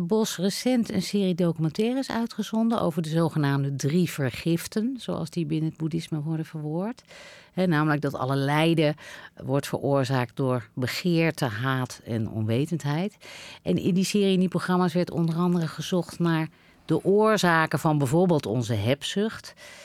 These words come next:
en hoe we daar anders mee om zouden kunnen gaan. Kan religie of spiritualiteit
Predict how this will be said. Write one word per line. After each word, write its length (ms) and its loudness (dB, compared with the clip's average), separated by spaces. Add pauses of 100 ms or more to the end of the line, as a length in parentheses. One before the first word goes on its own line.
(220)
en 120 0
hoe 140 2
we 60 2
daar 160 2
anders 280 0
mee 300 -2
om 180 -2
zouden 280 -4
kunnen 220 -6
gaan. 400 -8 (680)
Kan 300 4
religie 640 4
of 100 0
spiritualiteit 1120 2